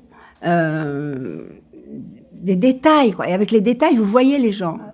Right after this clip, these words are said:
Et là, cette petite fille, vous, vous la voyez déjà. Parce qu'elle dit, « Ça fait gnangnan, j'aime pas les robes. » <laughs> On, on voit à peu près, elle a l'air résolue, quoi. C'est pas, c'est pas une victime.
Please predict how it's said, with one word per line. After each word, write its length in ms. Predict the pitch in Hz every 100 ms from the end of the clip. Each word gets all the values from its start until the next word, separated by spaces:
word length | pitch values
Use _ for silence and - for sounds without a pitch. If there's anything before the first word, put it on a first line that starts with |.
| _
Et 80 | 190
là, 220 | 208 240 202
cette 140 | 202
petite 300 | 180 175 175
fille, 140 | 269 302
vous, 200 | 196 175
vous 160 | 185 190
la 160 | 185 175
voyez 340 | 220 233 240
déjà. 420 | 240 226 254 233 - - -
Parce 160 | - -
qu'elle 160 | 165
dit, « 80 | 185
Ça 120 | 208
fait 120 | 180 180
gnangnan, 360 | 170 190 208
j'aime 180 | 196 175
pas 100 | 175
les 120 | 180
robes. » 300 | 170 214 - - - - 262
<laughs> 240 | 131 107 -
On, 60 | 190
on 180 | 175
voit 180 | 175 214
à 60 | 202
peu 160 | 190
près, 480 | 180 - 220 208 180 - - -
elle 140 | 180
a 60 | 196
l'air 140 | 202
résolue, 520 | 190 208 202 226 247 240
quoi. 160 | 165 147
C'est 140 | 180
pas, 180 | 208 185
c'est 120 | 180 185
pas 80 |
une 100 | 196
victime. 560 | 175 180 - 214 196